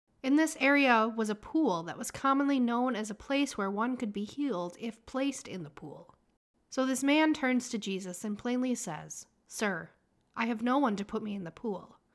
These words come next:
Everyone else keeps going ahead of me." Instead of helping this man into the pool, Jesus turns to him and tells him to get up and walk.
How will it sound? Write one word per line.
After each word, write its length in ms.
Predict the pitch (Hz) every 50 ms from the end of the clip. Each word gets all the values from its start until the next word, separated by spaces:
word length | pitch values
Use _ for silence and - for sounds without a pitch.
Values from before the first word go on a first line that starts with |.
| _ _ _ _ _ _ _ _ _
Everyone 400 | - 220 220 254 262 262 262 262
else 220 | 269 269 254 254 -
keeps 260 | - - 226 202 -
going 280 | - 226 214 208 208 202
ahead 200 | 202 226 269 254
of 120 | 208 190
me." 260 | 175 - - - - _ _ _ _ _ _ _ _ _ _ _ _ _ _ -
Instead 380 | 226 247 240 - - 294 294
of 80 | 311 302
helping 400 | - - 262 277 269 285 262 254
this 200 | 240 226 - -
man 280 | 240 220 226 226 220
into 220 | 202 202 202 214 202
the 100 | 202 190
pool, 400 | - - - 233 226 214 208 214
Jesus 440 | 202 - 220 220 214 208 196 - -
turns 360 | - - 254 254 254 226 -
to 100 | - 190
him 200 | 170 196 180 185
and 120 | 180 190
tells 360 | - - 240 240 247 247 247
him 260 | - 220 196 196 190 180
to 160 | - - 208
get 180 | 208 226 220
up 160 | 226 220 214 -
and 160 | 175 175 175
walk. 360 | - - - - - -